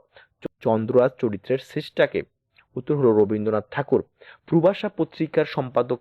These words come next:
কে ছিলেন? উত্তর হলো সঞ্জয় ভট্টাচার্য। কে ফুট উইলিয়াম কলেজের শিক্ষক ছিলেন? উত্তর হলো রামরাম বসু। কত সালে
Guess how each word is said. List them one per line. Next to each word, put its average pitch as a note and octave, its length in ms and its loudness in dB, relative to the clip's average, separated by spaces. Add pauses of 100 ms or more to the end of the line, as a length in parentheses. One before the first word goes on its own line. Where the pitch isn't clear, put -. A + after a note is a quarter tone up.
কে C3+ 180 4
ছিলেন? C#3+ 320 -2
উত্তর B2+ 300 -8
হলো B2 200 4
সঞ্জয় G#2+ 460 0
ভট্টাচার্য। A2+ 720 0 (460)
কে E3 180 4
ফুট E3+ 440 -4
উইলিয়াম D#3+ 280 0
কলেজের B2+ 420 0
শিক্ষক - 600 -4
ছিলেন? C3+ 320 2
উত্তর C#3+ 280 -8
হলো B2 260 4 (260)
রামরাম G#2 640 -2
বসু। B2 340 2 (280)
কত - 340 -2
সালে A#2 440 -2